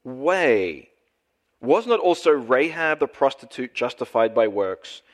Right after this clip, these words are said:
when she received the messengers and sent them out by another way? There's not a qualitative difference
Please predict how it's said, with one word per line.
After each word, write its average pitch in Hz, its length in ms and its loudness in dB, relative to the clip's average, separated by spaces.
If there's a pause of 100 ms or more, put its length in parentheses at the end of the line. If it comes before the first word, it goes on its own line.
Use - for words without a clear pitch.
(220)
when 131 220 0
she - 260 -2
received 135 680 0
the 123 120 4
messengers 98 760 -6 (300)
and 113 160 -6
sent 139 360 -2
them 143 240 0
out 95 380 -4 (180)
by 107 640 0 (280)
another 98 580 -4 (220)
way? 92 600 -4 (960)
There's 151 160 4
not 214 200 2
a 226 40 -2
qualitative 185 840 0
difference - 640 -8